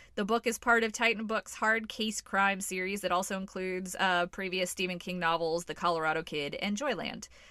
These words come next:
Uh, the plot is a, uh, it follows the son of a struggling, struggling single mother.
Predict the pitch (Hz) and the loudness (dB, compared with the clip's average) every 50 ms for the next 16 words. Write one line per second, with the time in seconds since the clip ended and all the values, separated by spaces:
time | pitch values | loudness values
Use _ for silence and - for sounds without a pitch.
0 | - - - - 202 202 196 196 190 185 190 - - 294 285 269 254 - - 214 | -20 -6 2 6 8 8 10 8 6 4 0 2 8 12 12 12 12 10 6 4
1 | 214 220 220 220 202 - - 202 202 196 196 196 196 196 185 - 190 190 175 170 | 4 4 2 0 -2 -4 -2 -2 0 0 0 0 0 0 0 2 2 2 2 0
2 | 170 - - 196 - - 214 214 220 214 202 190 - - 190 196 190 - - 208 | 0 -2 -4 -4 -2 0 0 2 2 0 0 -2 -4 -4 -4 -4 -2 0 0 2
3 | 208 208 208 190 185 196 - - 208 202 202 202 196 190 - - - - - - | 2 2 0 0 0 -2 -2 0 0 0 0 0 -2 -4 -4 -6 -6 -6 -4 0
4 | - 247 269 269 277 269 262 247 233 220 202 - - - 233 220 208 180 175 165 | 2 2 4 6 6 6 6 6 4 0 -4 -4 -2 -2 0 2 2 0 2 0
5 | 156 151 151 160 190 214 208 190 | 0 2 2 2 2 0 -2 -4